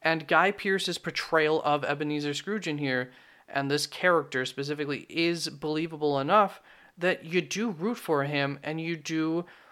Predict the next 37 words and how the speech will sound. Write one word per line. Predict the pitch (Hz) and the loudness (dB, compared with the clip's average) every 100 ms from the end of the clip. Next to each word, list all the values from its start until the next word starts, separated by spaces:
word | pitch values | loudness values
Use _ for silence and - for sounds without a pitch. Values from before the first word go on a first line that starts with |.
| - | -14
buy | 147 156 156 | 0 4 4
into | 170 185 175 | 2 0 -2
him | 170 175 143 | 0 -2 -2
being | 139 139 147 | -4 -2 -4
this | 143 143 - | -2 -2 2
heartless | 135 123 131 139 | 0 0 -2 -4
dirtbag, | - 180 180 165 165 160 160 - - _ _ _ | 0 0 2 4 6 4 0 -14 -20 _ _ _
but | 160 151 143 | -6 2 4
also, | 143 143 147 131 127 123 _ _ _ _ _ _ | 4 2 2 2 2 -4 _ _ _ _ _ _
once | 143 143 139 | -4 -2 -2
again, | 117 113 | -8 -6
there's | 117 127 127 | -2 -2 0
that | 120 | -2
little | 131 143 143 | 0 -2 -2
bit | 143 131 - | 0 0 0
that | 131 120 | -6 -6
you | 131 | -10
can | - 117 | -10 -8
see | - - 160 143 | -6 -6 -4 -2
in | 117 | -4
him | 117 107 113 - - _ _ - | -4 -6 -8 -14 -20 _ _ -2
that | 113 | -2
wants | 120 139 143 | 4 4 4
to | - | -2
be | 120 110 | -6 -8
a | |
better, | 110 117 - - - - - - | -4 -4 -2 -6 -8 -14 -20 -12
and, | - 131 123 | -4 -4 -4
and | 87 135 131 | -4 -4 -4
it | 123 143 | -6 -10
really | 143 160 156 | -2 0 0
comes | 147 147 131 - | 0 -4 -2 -6
through | - 147 147 135 123 | -6 -2 0 0 -2
in | - 135 | -4 -4
the | 127 123 | -2 -4
third | - 160 127 110 | -4 0 2 2
act. | 113 - | -2 -6